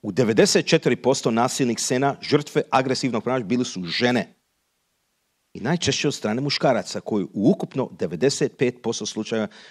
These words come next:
na agresivno ponašanje reagiraju ili neutralno ili izražavaju zadovoljstvo. Pa to je odvratno. A di su feministkinje?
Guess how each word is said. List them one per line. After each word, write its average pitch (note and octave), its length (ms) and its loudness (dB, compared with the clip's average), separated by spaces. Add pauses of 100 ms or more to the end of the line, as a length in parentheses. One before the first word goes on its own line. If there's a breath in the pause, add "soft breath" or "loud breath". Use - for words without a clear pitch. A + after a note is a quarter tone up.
(120 loud breath)
na F#2+ 140 -4
agresivno A2+ 500 -2
ponašanje G#2 400 -2
reagiraju G#2+ 500 2
ili A2 220 2
neutralno G3 960 4
ili B2+ 280 4
izražavaju C#3+ 680 4
zadovoljstvo. F#3+ 840 2 (1400)
Pa - 80 -14
to - 120 -2
je - 80 -2
odvratno. C4 600 4 (2250)
A - 80 -8
di G#3+ 100 0
su G#3+ 100 -2
feministkinje? A3 680 2